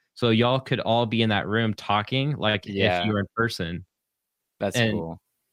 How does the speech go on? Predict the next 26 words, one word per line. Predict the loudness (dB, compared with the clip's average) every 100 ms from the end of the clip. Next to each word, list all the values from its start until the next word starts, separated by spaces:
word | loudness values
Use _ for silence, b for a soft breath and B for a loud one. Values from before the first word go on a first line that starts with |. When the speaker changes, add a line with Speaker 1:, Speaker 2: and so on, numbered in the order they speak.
| -2
Speaker 1:
yeah, | 2 2 2
so | 0 0 2
I | 0
find | 0 -2 -2
Core | 0 0
Games, | 2 2 2 2 0 -4 -8
um, | -2 0 0 -2 -4 -8 b b b _ _
what | -4 -2
they're | -2
doing, | 0 0 2 2 0 -6 -8
um, | -4 -4 -4
and | -6 -6 -8 _
their | -2 0
studio | 0 0 0 0
is |
called | -2 -6 0
Manticore | 0 0 -2 -2 -2 -2
Games, | -2 -2 -4 -4
but, | -6 -6 _ -8
um, | -6 -6
Core | -2 -2
Games, | 0 0 -2 -6 -12 _ _ _ _ _ _ _ -8
really | 0 2 2
interesting. | 0 0 -4 -6 -8 -10 _
Um, | -4 -2 -2 -6 -6
I'm, | -4 -4